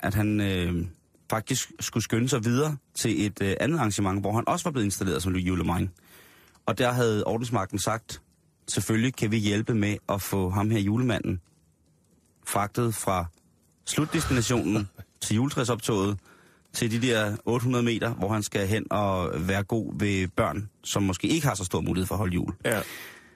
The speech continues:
Speaker 1: Så
Speaker 2: Så det
Speaker 1: det
Speaker 2: var faktisk bare en, øh, form for V I P-behandling?
Speaker 1: Ja,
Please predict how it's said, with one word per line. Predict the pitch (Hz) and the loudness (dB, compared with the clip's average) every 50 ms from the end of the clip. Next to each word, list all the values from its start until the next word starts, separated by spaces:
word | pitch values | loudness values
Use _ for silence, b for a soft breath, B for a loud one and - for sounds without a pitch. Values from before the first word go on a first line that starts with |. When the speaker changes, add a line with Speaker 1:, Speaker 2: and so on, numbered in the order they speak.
| B B B B B _ - | B B B B B _ -6
Speaker 1:
Så | - - | -2 2
Speaker 2:
Så | 127 123 | 2 4
det | 135 147 | 4 4
Speaker 1:
det | - | 2
Speaker 2:
var | - 147 | 2 2
faktisk | - 160 160 175 175 - - | 2 0 -2 -2 -2 -4 -2
bare | 160 151 160 160 - - - | -2 0 0 -2 -2 -2 -2
en, | 156 143 135 131 | 0 0 2 0
øh, | 131 123 113 110 107 104 107 | 0 2 2 2 2 0 -2
form | - - - 165 151 - - | -4 -2 -2 -4 -4 -2 -4
for | - - 156 | -4 -2 -2
V | 139 | 0
I | 135 135 127 120 | 0 0 -2 -2
P-behandling? | 120 - - 185 220 - 220 175 151 101 71 69 85 85 82 - - | -2 -2 -2 -2 0 0 0 0 0 0 -2 -4 -4 -4 -6 -2 -2
Speaker 1:
Ja, | 95 95 90 92 | 0 0 0 -2